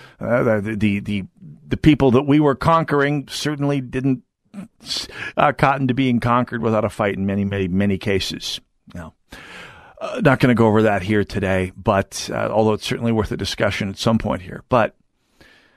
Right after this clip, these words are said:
we talk about domestic insurrections that, uh, are brought upon us, the people.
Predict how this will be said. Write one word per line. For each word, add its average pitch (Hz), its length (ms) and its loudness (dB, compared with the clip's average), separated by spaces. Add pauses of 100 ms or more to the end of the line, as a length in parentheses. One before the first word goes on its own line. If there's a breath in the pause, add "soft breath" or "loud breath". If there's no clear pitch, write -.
(140 soft breath)
we 131 100 -2
talk 165 300 0
about 135 240 4
domestic 120 540 2
insurrections 101 960 -2 (1200)
that, 110 420 -2
uh, - 240 0 (340)
are 123 120 2
brought 113 400 2
upon 110 720 2
us, 117 240 0
the 110 120 -2
people. 117 440 2